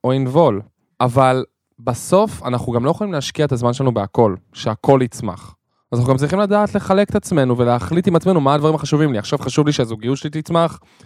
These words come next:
חשוב לי שהבית שלי יהיה נקי, חשוב לי שאני אעשה את הספורט שלי ויהיה בריא. איזה דברים חשוב לי שיצמחו?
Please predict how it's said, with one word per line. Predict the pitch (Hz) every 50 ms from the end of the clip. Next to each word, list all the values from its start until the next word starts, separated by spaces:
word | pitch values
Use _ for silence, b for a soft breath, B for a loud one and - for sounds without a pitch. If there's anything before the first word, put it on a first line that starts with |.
| b b -
חשוב | - - 143 143
לי | 151
שהבית | 131 143 117 110 110 113 120 120 135 151 -
שלי | - 165 160
יהיה | 165 160
נקי, | 156 160 - - 170
חשוב | - 135 127 139
לי | 147
שאני | 143 - 151 135 131 127
אעשה | 120 120 139
את | 120
הספורט | 127 - - - - 143 139 139
שלי | - 151 139
ויהיה | 120 113 113 117 120
בריא. | 117 117 113 110 131 165 190 190 b b b b b b b b b b - 120 - -
איזה | 165 175 190 202
דברים | 180 175 190 190 180 202 202
חשוב | - 185 170 - 185 185
לי | 190 196
שיצמחו? | - 190 180 - - 165 156 - - 151 117